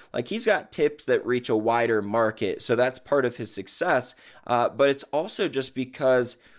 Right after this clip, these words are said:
so few people are doing Facebook Reels, yet we already know that nine-by-sixteen video content i-,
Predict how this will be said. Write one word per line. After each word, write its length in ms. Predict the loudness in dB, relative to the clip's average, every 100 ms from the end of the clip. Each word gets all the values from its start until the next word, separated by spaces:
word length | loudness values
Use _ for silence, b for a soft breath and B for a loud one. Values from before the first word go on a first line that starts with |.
| b
so 440 | -10 0 4 4
few 280 | 2 -4 -6
people 440 | -4 -6 0 2
are 300 | 4 4 2 -2
doing 380 | -4 0 0 -2 -8
Facebook 540 | -2 -2 -2 -4 -6 0
Reels, 480 | 4 6 4 0 -10 b b
yet 340 | 2 4 4 2
we 160 | 2
already 340 | 4 4 2 -2
know 300 | 0 2 4
that 180 | 2 0
nine-by-sixteen 920 | 0 0 2 2 0 -4 -6 -4 -2
video 340 | 0 4 4
content 640 | 2 -2 -6 -4 -2 -2 -4 b b 0
i-, 200 | 0 0